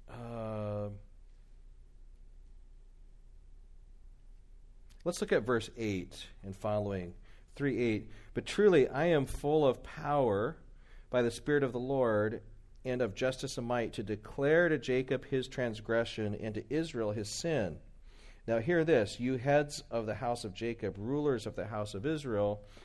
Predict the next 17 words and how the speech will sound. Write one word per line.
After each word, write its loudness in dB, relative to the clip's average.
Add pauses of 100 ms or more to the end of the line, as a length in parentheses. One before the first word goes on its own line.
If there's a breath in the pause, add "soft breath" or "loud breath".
(280 loud breath)
who 6
abhor 6
justice -4
and -6
pervert 0
all 2 (180)
equity, -2 (580 loud breath)
who 4
build 8
up 2
Zion 0
with -2
bloodshed 0 (400 soft breath)
and 0
Jerusalem 2
with -4
iniquity. -2